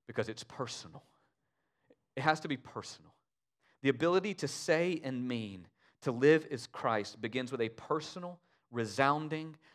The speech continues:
life-altering experience with grace. It has to be personal, a personal experience of grace. Church, everybody begins somewhere. Like, everybody begins in this passion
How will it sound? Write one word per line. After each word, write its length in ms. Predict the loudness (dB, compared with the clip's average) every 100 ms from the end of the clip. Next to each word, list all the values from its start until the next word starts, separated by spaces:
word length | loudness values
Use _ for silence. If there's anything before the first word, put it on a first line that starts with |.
| _
life-altering 1120 | 0 2 2 0 -6 -4 0 0 0 -4 -4 -6
experience 840 | -8 -10 -10 -4 -2 -2 -8 -12
with 160 | -16 -14
grace. 580 | -12 -12 -12 -14 -14 -18 _ _ _ _ _
It 80 | -2
has 220 | -2 -2
to 80 | -4
be 100 | -10
personal, 500 | -6 -8 -8 -16 -20 _ _ _ _
a 40 | -16
personal 480 | 0 0 2 0 0
experience 600 | 0 0 2 2 -2 -6
of 160 | -8
grace. 460 | -2 -2 -2 -8 -16 -20 -4
Church, 160 | -2 0 0
everybody 520 | 2 0 2 2 2
begins 360 | -2 -4 -6
somewhere. 420 | -6 -8 -8 -12 -12 _ _ _ _ _ _ _ _
Like, 160 | -10 -2
everybody 460 | 0 2 4 4 6
begins 420 | 2 2 0 0
in 220 | -2 0
this 180 | 0 0
passion 600 | -2 2 2 2 -4 -4